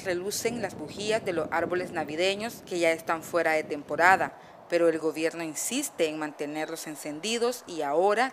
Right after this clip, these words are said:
tienen un nuevo accesorio, el número treinta, aludiendo a los treinta años de la revolución que celebra la propaganda del F S L N.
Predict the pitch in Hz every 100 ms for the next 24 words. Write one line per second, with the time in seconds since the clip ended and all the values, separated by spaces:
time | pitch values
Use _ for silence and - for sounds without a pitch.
0 | - 180 175 165 160 160 165 165 - -
1 | - 202 208 165 139 - - - 160 165
2 | 160 160 151 147 185 196 - - - -
3 | - 214 196 190 208 226 262 233 190 -
4 | 196 202 202 196 190 196 220 - 190 180
5 | 175 175 170 156 151 - 208 208 214 -
6 | 170 180 196 208 196 - 170 165 165 180
7 | 190 196 156 - 180 170 175 170 165 175
8 | 165 160 156 180 180